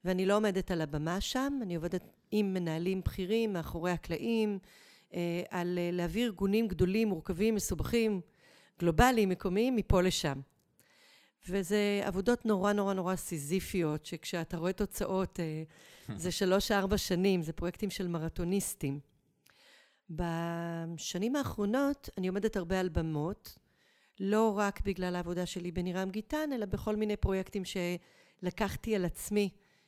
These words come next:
Speaker 1: אה, לעשות בכל מיני מקומות אחרים, אה, קול של, אה, diversity ו-inclusion, קול, קול של מגדר, אה,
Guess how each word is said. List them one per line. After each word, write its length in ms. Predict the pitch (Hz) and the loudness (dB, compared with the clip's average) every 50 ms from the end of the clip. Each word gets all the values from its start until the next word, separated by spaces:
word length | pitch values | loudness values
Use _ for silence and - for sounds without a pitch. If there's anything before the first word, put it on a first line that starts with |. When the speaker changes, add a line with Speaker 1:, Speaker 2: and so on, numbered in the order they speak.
| _ _ _ _ - | _ _ _ _ -8
Speaker 1:
אה, 200 | 170 165 165 170 | -8 -6 -6 -6
לעשות 720 | 165 170 165 165 - - - - 208 196 196 190 - - | -4 -4 -4 -4 -6 -6 -2 0 2 2 0 0 -4 -4
בכל 320 | 196 175 185 - 196 196 190 | -4 -2 -2 -2 -2 -2 -2
מיני 180 | 202 196 190 | -2 -2 -2
מקומות 480 | 190 190 185 - - 175 185 180 185 - | -2 -2 -4 -4 -4 -4 -4 -4 -4 -6
אחרים, 500 | 190 - - 190 175 190 190 185 175 175 160 - - - - - - - _ _ - | -6 -6 -6 -4 -2 0 0 0 -2 -4 -6 -12 -18 -20 -20 -20 -20 -20 _ _ -6
אה, 140 | 175 170 170 - | -6 -6 -6 -4
קול 220 | - - 202 196 185 | -4 -2 -2 -2 -2
של, 320 | - - 196 185 180 175 | -4 -4 -4 -4 -4 -4
אה, 100 | 175 170 165 147 | -4 -4 -4 -2
diversity 680 | 180 175 170 196 233 226 220 226 - 233 220 - - 196 | -2 -2 0 2 2 2 2 0 0 -2 -2 0 -2 -2
ו-inclusion, 1000 | 180 202 190 190 - - 214 214 220 208 175 185 196 190 185 180 180 180 175 - - _ _ _ _ _ _ | 0 0 0 -2 -2 0 2 2 2 2 2 2 2 2 2 2 0 -2 -4 -6 -10 _ _ _ _ _ _
קול, 460 | - - 190 185 185 185 185 185 - - - - | -6 -2 -2 -2 -2 -2 -4 -4 -6 -8 -12 -6
קול 180 | - 202 190 | -2 -2 -2
של 200 | 180 - - 190 | -2 -2 -2 -2
מגדר, 680 | 185 175 156 160 165 156 196 208 208 208 202 196 185 185 180 - _ _ _ _ - _ _ _ _ | 0 -2 -2 -2 0 2 4 4 6 4 4 2 0 -2 -6 -8 _ _ _ _ -20 _ _ _ _
אה, 60 | - | -8